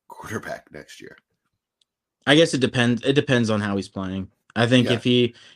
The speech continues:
Speaker 2: if he's throwing three touchdowns every game, he can, he can have the stupid plays,
Speaker 1: Mm, not
Speaker 2: especially
Speaker 1: if he's
Speaker 2: because that,
Speaker 1: throwing
Speaker 2: I don't
Speaker 1: two
Speaker 2: think
Speaker 1: picks
Speaker 2: that
Speaker 1: and a fumble.
Speaker 2: roster
Speaker 1: You know,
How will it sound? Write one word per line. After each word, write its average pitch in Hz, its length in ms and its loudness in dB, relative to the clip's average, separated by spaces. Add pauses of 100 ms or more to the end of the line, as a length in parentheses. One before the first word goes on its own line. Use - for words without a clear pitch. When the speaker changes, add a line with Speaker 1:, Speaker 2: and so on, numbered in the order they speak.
Speaker 2:
if 127 140 2
he's 185 180 4
throwing 165 340 4
three 147 180 4
touchdowns 127 520 2
every 107 200 0
game, 110 520 0 (180)
he 135 160 2
can, 123 240 -2
he 143 140 0
can 123 120 -2
have 113 220 0
the 101 60 -8
stupid 92 340 -12
plays, 101 400 -4 (400)
Speaker 1:
Mm, 175 120 -12
not 139 60 -2
Speaker 2:
especially 165 340 4
Speaker 1:
if 156 60 2
he's 135 100 4
Speaker 2:
because 151 140 4
that, 131 60 6
Speaker 1:
throwing 135 160 4
Speaker 2:
I 131 100 6
don't 156 120 6
Speaker 1:
two 139 40 2
Speaker 2:
think 143 160 4
Speaker 1:
picks 131 120 4
Speaker 2:
that 117 40 -2
Speaker 1:
and 120 80 2
a 123 160 2
fumble. 127 280 2
Speaker 2:
roster 110 240 -4 (1500)
Speaker 1:
You 101 100 -10
know, 95 240 -10